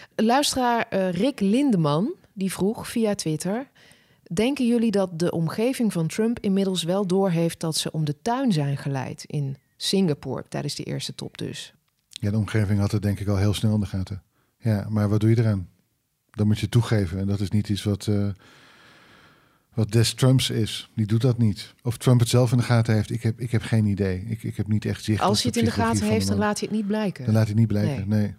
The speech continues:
Speaker 2: nee.
Speaker 1: Uit angst voor gezichtsverlies.
Speaker 2: Ja, en wat voor gezichtsverlies. Ja.
Speaker 1: Nou, omdat jij, eh, eh, niet de allerbeste Amerika-deskundige bent,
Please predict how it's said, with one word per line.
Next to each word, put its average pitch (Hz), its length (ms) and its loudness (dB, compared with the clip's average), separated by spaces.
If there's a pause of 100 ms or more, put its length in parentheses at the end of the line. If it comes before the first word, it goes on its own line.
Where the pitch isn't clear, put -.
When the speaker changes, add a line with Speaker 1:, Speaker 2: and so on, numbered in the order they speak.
(100)
Speaker 2:
nee. 104 240 -6 (140)
Speaker 1:
Uit 151 200 -6
angst 151 240 -6
voor 147 120 -8
gezichtsverlies. 139 760 -8 (240)
Speaker 2:
Ja, 120 280 2 (180)
en 110 400 4
wat 110 160 2
voor 117 180 0
gezichtsverlies. 101 720 -4
Ja. 110 200 0 (100)
Speaker 1:
Nou, - 140 -4
omdat 190 260 0
jij, 190 380 2
eh, 165 340 0
eh, - 60 -4 (240)
niet 208 420 2
de 170 260 2 (160)
allerbeste 170 540 2
Amerika-deskundige 220 1120 2
bent, 202 400 2